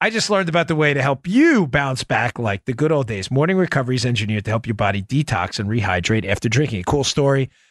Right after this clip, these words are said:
Uh, the founder of this company was in, uh, South Korea, and all these South Korean businessmen went out after work and had a few, uh, adult sodas. They were always in work next day, all chipper, ready to go. He was like, "Ugh, I'm dying." And he found out about this product, and he took it and perfected it.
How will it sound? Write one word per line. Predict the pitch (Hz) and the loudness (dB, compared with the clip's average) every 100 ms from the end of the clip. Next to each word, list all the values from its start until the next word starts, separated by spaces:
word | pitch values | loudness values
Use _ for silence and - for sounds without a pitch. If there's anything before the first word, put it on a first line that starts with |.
| _ - | _ 0
Uh, | 101 95 90 | 2 2 -2
the | 107 | -6
founder | - 123 127 | -2 0 2
of | 123 | 0
this | 117 | 0
company | - 127 123 120 | -2 0 0 -2
was | 107 95 | -2 -2
in, | 101 98 | 0 2
uh, | 92 85 73 | 0 -2 -4
South | - - 107 | -2 -2 0
Korea, | 110 104 113 120 104 | 0 0 2 2 0
and | 98 | 0
all | 101 | 0
these | 101 98 - - | 0 -4 -6 -6
South | - 110 | -2 -2
Korean | - 117 95 | 0 0 0
businessmen | 123 113 107 104 | -2 -2 -2 0
went | 101 107 | 2 2
out | 107 | 0
after | - 107 | -2 0
work | 104 104 | 0 0
and | 101 | 0
had | 104 | 0
a | |
few, | - 104 101 | 0 0 2
uh, | 92 | 0
adult | 104 113 104 | 0 0 0
sodas. | - 127 107 90 - _ - | 0 0 0 -4 -10 _ -2
They | 131 | 0
were | 143 143 | 2 2
always | 143 131 | 2 0
in | 139 135 | 0 2
work | 147 147 | 2 2
next | 143 131 143 | -2 -2 0
day, | |
all | 139 139 | 2 2
chipper, | 131 156 139 151 | 2 0 2 0
ready | 143 143 135 | 2 0 0
to | |
go. | 151 | 0
He | 139 | 2
was | 156 143 | 2 2
like, | 135 | 2
"Ugh, | 139 156 160 147 139 | 2 2 2 4 2
I'm | 147 | 2
dying." | 156 160 - _ | 0 0 -4 _
And | 151 156 | 0 2
he | 156 156 160 | 2 2 2
found | 160 156 156 | 2 2 2
out | 151 151 | 0 2
about | 147 139 151 143 | 0 2 0 0
this | 151 | -2
product, | - 196 185 95 _ _ - | 0 2 2 -2 _ _ -2
and | 135 | 2
he | 143 185 | 4 4
took | 180 170 | 0 0
it | 156 127 | -2 -2
and | 127 | -2
perfected | - 123 135 117 - | -2 -2 -2 -2 -6
it. | 78 | -14